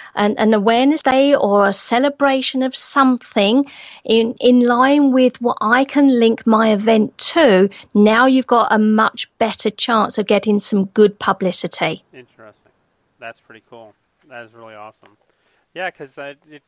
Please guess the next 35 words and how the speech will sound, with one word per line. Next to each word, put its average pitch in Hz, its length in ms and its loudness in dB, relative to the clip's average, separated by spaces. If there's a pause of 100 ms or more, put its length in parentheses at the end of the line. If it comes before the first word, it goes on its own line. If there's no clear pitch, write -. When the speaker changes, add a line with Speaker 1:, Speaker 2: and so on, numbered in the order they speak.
Speaker 2:
I 139 140 -14
mean, 160 120 -20
there 165 140 -14
really 196 200 -14
is 175 120 -20
a 151 60 -20
fine 139 280 -18
line 143 200 -18
between, 120 640 -20 (560)
uh, 117 160 -18
being 131 260 -20
a 120 60 -20 (220)
story 143 760 -16
and 120 160 -18
it 120 140 -20
just - 280 -20
being 120 440 -20 (180)
information. 117 640 -20 (1120)
Speaker 1:
Yeah, 269 340 0
I 247 80 -2
mean, 311 380 0
with 370 300 -4
some 392 200 -4
of 381 60 -6
the 370 100 -2
local 349 380 -4
newspapers, 330 840 -2
particularly - 540 -2
if - 120 -4
it's - 160 0
been 285 180 2
a 277 80 4
slow 277 500 2
week, 277 460 0
they, 277 220 0